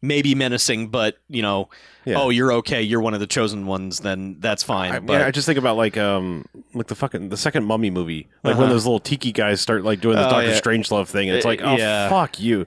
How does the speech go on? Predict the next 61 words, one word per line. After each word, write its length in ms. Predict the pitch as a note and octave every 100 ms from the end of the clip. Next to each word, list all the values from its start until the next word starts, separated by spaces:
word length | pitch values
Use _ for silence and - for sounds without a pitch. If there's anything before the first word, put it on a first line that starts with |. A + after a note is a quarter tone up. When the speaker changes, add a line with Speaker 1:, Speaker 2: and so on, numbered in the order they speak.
| -
Speaker 1:
Yeah. 220 | F#2 F2 -
Speaker 2:
You 100 | C3+
know, 140 | G#2+ G#2
just, 160 | A2+
like, 160 | C3 -
don't 220 | E3 E3
do 200 | G2+ F#2
that. 340 | E2 E2 F2+ F2+
Speaker 1:
Right. 160 | F2
Speaker 2:
Like, 140 | A#2+ A#2
that, 140 | C3+
Speaker 1:
<laughs> 380 | - G3 F3+ C#3+
Speaker 2:
you 60 | F3+
wanna, 140 | F#3
you 120 | D#3
wanna, 120 | F3+ G3
Speaker 1:
Don't 200 | F#3 -
do 100 | G3
Speaker 2:
I'm 60 |
saying, 200 | F#3+ A3+
Speaker 1:
that. 40 | F3+
Speaker 2:
like, 140 | -
you 80 | G#3
wanna 140 | G#3+
take 220 | F3+ F3 D#3
me 60 |
out 100 | D#3+
of 140 | C#3 A2
a 40 |
movie, 340 | A2+ G#2+ F#2+ F2+
like, 260 | F#2+ F2+
do 340 | - C3 B2+ A#2
busy 600 | - - A#2+ C#3 C#3+ B2
C 260 | - B2+
G 280 | A2 A2 A2+
reference 480 | F2+ G#2+ - F2+ E2
bullshit. 560 | - F2+ - F#2 E2+ -
Speaker 1:
Yep. 80 | A#2
Speaker 2:
Like, 160 | F2+
God 340 | A2 G#2+ F2+ C#2
damn 220 | F#2+ F2+
it. 160 | D2+ A#1+
Like, 120 | F2
Speaker 1:
Yep. 120 | - _ _ _ _ _ _ _ _ -
Speaker 2:
you 140 | A2
know, 100 | F#2 G2
like, 160 | G2+
I, 160 | G2 A2 F2+ A2 - - -
yeah. 260 | F2+ F2 D2+ - _ _ _ _
I 120 | - D#2
don't 140 | C#2+
know. 40 |
I 40 | E2
could 180 | - D#2+
keep 160 | D#2+
going. 320 | D#2+ D2+ D2+ -
Like, 240 | E2 - _ _ _ _ _ _ -
I, 140 | F#2
it's, 220 | F#2+ G#2 -
like, 240 | G2+ -
parts, 320 | - F#2+ -